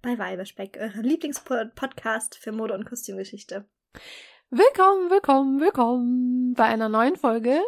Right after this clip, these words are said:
Speaker 2: Weiberspeck. Heute wird es modisch, es wird legendär, es wird aber auch tragisch. Also, ja, gefühlstechnisch ist für alle was dabei.
Speaker 1: Ja.
Speaker 2: Wir reden nämlich heute über das phänomenale Leben des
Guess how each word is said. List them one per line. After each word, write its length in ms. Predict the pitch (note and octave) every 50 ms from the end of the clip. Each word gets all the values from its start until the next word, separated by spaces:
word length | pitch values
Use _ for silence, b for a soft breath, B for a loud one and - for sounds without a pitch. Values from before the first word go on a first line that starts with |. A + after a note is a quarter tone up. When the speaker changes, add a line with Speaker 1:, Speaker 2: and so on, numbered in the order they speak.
| B4 F4 C4+
Speaker 2:
Weiberspeck. 1080 | B3 G#3+ F#3+ G#3 B3 B3 B3 B3 A#3 C#4 C4 - - - - A#3+ B3 B3 - - - - -
Heute 380 | C#4+ D4+ F4+ F#4 - - C#4+ B3
wird 140 | C#4+ C#4+ -
es 200 | D4+ C#4+ - -
modisch, 640 | G3 F#3+ G#3 A#3 A#3 A3+ G3+ G#3 G3+ G3+ G3 - -
es 180 | B3+ - -
wird 180 | B3 B3+ A#3 A3+
legendär, 760 | A3 G#3+ G#3+ A#3+ A3+ A3+ F#3+ - G#3+ G#3 G#3 G3 G3 F#3+ G#3+
es 160 | A3+ - -
wird 180 | A3+ A3+ F3 -
aber 220 | A3 G3+ - -
auch 140 | - A#3 - - -
tragisch. 880 | - - - G#3+ G#3+ A3+ A#3 B3+ C4 A3 A3 A3+ A#3 A3 - - - - B B B B B B B B B
Also, 600 | - A#3 A#3 A#3+ G3 A3 A3+ A3 G#3 G#3 - - - - _ _ _ _ _ _ _
ja, 300 | _ - G3+ E3+ F3 E3+ E3+ -
gefühlstechnisch 1040 | - G#3 - - G#3+ G#3 - - - G3 F#3+ - - G3+ G#3 - - - - - - _ _ _ _ _
ist 240 | - - - - -
für 180 | - - -
alle 220 | - F#3 F3+ F3+ F3
was 180 | G3+ A3 G3+
dabei. 380 | G3+ - F#4+ F#4 - - G3+ F4
Speaker 1:
Ja. 200 | D#4+ G4+ - - _ _ - _ _ _ _ _ _ _ _ _ B B B B B B B B
Speaker 2:
Wir 240 | A#3+ C4+ F4 F#4+
reden 240 | F4+ E4 D#4+ D4+ D4+
nämlich 260 | C#4+ C#4 C4 C4+ -
heute 220 | D4 A#3 A3+ - A3+
über 220 | A3+ A3+ G3+ G#3 G3+
das 260 | G#3 G#3+ - - - -
phänomenale 720 | - - - - - C4+ C#4 D#4 D#4 D#4+ D#4 D#4 D4+ D#4+ D#4+
Leben 500 | D4+ C#4+ C#4 C4+ C4+ C4 C4 C4 D4 C#4+
des 400 | - A#3+ B3 C4 - - - -